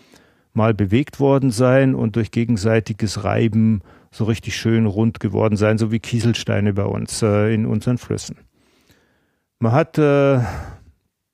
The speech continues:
in der Umgebung eine ganze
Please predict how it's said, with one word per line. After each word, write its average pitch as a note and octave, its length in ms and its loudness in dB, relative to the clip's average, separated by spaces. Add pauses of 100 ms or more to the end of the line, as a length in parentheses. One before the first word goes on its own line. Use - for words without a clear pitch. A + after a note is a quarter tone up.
(2000)
in C#3 120 0
der C#3 120 0
Umgebung E3 720 0 (380)
eine C#3+ 120 0
ganze D3 420 0